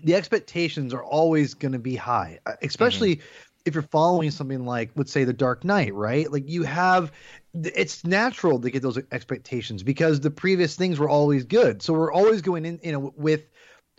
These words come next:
Speaker 1: with, with Marvel, it's, it's even more unique because you've got twenty-two films. Now,
Speaker 2: Yeah.
Speaker 1: those films are not always well loved as equals, right? But I think,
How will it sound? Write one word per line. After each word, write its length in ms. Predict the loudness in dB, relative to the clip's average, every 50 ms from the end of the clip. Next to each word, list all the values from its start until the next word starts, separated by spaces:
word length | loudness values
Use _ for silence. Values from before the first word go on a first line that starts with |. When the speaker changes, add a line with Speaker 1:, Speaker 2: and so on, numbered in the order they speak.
| _ -4
Speaker 1:
with, 160 | -4 -2 -2 0
with 140 | -2 -2 0
Marvel, 480 | 0 0 2 2 2 4 4 4 4 4
it's, 160 | 0 -4 -6 -8
it's 160 | -8 -6 -4
even 220 | -4 -2 -2 0 0
more 180 | 2 2 2
unique 440 | 2 0 -4 -4 -4 -6 -8 -8 -8
because 360 | -8 -4 -2 0 0 0 -2
you've 120 | -4 -2 0
got 260 | 0 0 0 -2 -6
twenty-two 480 | -8 -8 -6 -6 -6 -4 -4 -4 -4
films. 400 | 0 0 2 2 2 0 -2 -4 -10 -18 -20 -20 -14 -8
Now, 120 | -4 0 2
Speaker 2:
Yeah. 200 | 4 4 4 2 -2 -8 -20 -20 _ _ _ _ _ -20 -20 -20 _ _ _
Speaker 1:
those 220 | 2 2 2 2 2
films 360 | 0 0 2 2 2 -2 -4
are 140 | -4 -4 -2
not 240 | 0 0 -2 -2 0
always 400 | 2 2 2 4 2 2 0 -2
well 300 | -2 -2 0 0 0 0
loved 420 | 0 2 2 4 4 2 0 -4 -10 -6
as 300 | -2 -2 -2 -2 -4 -8 _ _ _ -6
equals, 640 | -6 -6 -6 -4 -2 0 2 2 2 0 -2 -8 -14
right? 440 | -8 -4 -2 -2 0 -2 -2 -4 -4
But 120 | -4 -2
I 140 | 0 0 -2
think, 240 | -2 -4 -8 -8